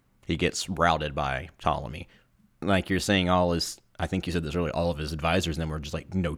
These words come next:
do not fight Ptolemy. You're not ready." But he was impetuous. Yeah, I'm getting that vibe. Now, if I was to be fair, I would have to then remember that after he got slammed by Ptolemy, he did do a good job of holding it together until his dad got back.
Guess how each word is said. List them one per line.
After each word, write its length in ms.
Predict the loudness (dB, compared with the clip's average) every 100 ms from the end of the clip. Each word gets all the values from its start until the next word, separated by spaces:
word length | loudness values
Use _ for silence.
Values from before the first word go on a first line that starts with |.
| 0
do 120 | 2
not 360 | 2 2 0 0
fight 180 | -2
Ptolemy. 380 | -2 -4 -4 -8
You're 100 | -6
not 240 | -4 -6 -4
ready." 280 | -8 -8 -16 _ _ _ _ -14
But 80 | -8
he 80 | -6
was 100 | -4
impetuous. 580 | 4 4 2 -6 -14 -20 -20 -20 -20 _ _ _ _ _
Yeah, 160 | 2 2
I'm 100 | 6 6
getting 180 | 8
that 160 | 6 4
vibe. 400 | 4 4 0 -10 -20 _ -20 -20 _ _ _ _ _ _ 4
Now, 200 | 8 10
if 100 | 10
I 60 |
was 260 | 10 10 8
to 60 | 4
be 140 | 4
fair, 580 | 2 6 10 12 10 10
I 100 | 8
would 120 | 6
have 240 | 8 8 8
to 80 | 2
then 220 | 4 4
remember 440 | 4 4 4 2
that 240 | 2 -2 -6 _ _ _
after 340 | 2 2 4 2
he 160 | 4
got 360 | 4 4 2 -10 _ _
slammed 420 | -4 0 0 0 0
by 160 | -2
Ptolemy, 500 | 2 4 4 2 -4
he 200 | -4 -6
did 320 | -4 -4 -2
do 160 | 0 0
a 60 | 0
good 240 | -2 -2
job 320 | 0 2 0
of 220 | -2 -8 -14 _
holding 320 | 0 2 2
it 100 | 0
together 380 | -2 0 0 2
until 280 | 0 -2 -6
his 120 | -2
dad 260 | 0 0 0
got 220 | -2 8
back. 380 | 10 10 8